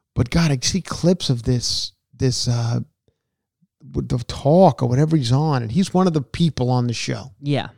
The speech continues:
Speaker 1: You know? And I think they, I don't know, for whatever reason they decided, "We're not gonna use all women on The Talk." I think at one point it was all women. It was
Speaker 2: Mm-hmm.
Speaker 1: like, you know, Osborne and, uh, the, the one from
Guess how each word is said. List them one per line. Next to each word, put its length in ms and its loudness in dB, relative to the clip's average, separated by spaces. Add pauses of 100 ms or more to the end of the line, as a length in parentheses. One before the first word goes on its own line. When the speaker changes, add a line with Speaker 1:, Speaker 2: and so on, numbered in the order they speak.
Speaker 1:
You 140 0
know? 260 0 (640)
And 80 -2
I 60 4
think 240 0
they, 240 2 (180)
I 80 -2
don't 100 2
know, 60 2
for 180 -4
whatever 380 4
reason 260 0
they 80 0
decided, 380 -2
"We're 80 0
not 160 0
gonna 120 2
use 200 6
all 220 4
women 320 2
on 100 0
The 80 -4
Talk." 360 -2
I 20 -2
think 200 0
at 120 2
one 180 2
point 180 0
it 40 2
was 120 0
all 200 0
women. 320 -8
It 20 -10
was 120 0
Speaker 2:
Mm-hmm. 180 2
Speaker 1:
like, 80 -6
you 100 -2
know, 240 -6 (100)
Osborne 840 0
and, 140 -6 (440)
uh, 460 -4
the, 420 -12
the 100 0
one 220 0
from 400 -6